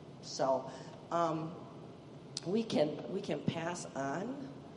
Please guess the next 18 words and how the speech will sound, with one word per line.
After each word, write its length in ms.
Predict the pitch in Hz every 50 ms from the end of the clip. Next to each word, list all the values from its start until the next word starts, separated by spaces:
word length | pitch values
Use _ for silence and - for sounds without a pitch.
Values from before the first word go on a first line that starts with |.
| - -
I 60 | -
mean, 160 | 180 165 156
what 200 | 160 180 175 -
we 80 | 175 175
pass 400 | - 165 - 147 147 151 151 -
on 220 | - 160 156 151
to 100 | - -
our 140 | 147 151 143
kids. 400 | 143 - - 151 131 127 123 - - - - - -
And 100 | 160 165
our 160 | 170 190 185
kids, 360 | 185 - 196 175 175 - -
not 280 | 160 165 151 - - -
just 220 | 160 160 156 -
my 220 | 156 156 160 160
biological 640 | 147 151 156 151 151 139 - - - - - 170 - -
kids, 240 | - 143 139 139 -
but 260 | - 156 143 135 -